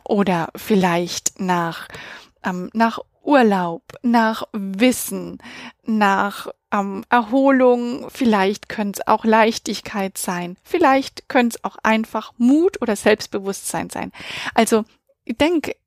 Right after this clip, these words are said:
einfach mal weit und schau, was davon wäre für dich auch wichtig. Und dann kann es sein, dass sich ein neuer Gesprächsanknüpfungspunkt findet.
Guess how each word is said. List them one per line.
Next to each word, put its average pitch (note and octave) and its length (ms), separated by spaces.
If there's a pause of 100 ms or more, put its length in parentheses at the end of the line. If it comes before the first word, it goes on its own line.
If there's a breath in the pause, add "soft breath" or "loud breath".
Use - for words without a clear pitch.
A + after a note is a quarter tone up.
(320)
einfach B3 340
mal F#3+ 340
weit G3 340
und A3 140
schau, G#3 400 (420 loud breath)
was G#3 280
davon G3 580 (960)
wäre G3+ 180
für - 160
dich - 300
auch F#3+ 260
wichtig. - 560 (600 loud breath)
Und A3 300
dann D#4 360 (100)
kann G#3 200
es - 160
sein, A#3 320
dass A3 180
sich - 260 (500 soft breath)
ein A3 220
neuer B3+ 320
Gesprächsanknüpfungspunkt G#3+ 2000
findet. F#3+ 520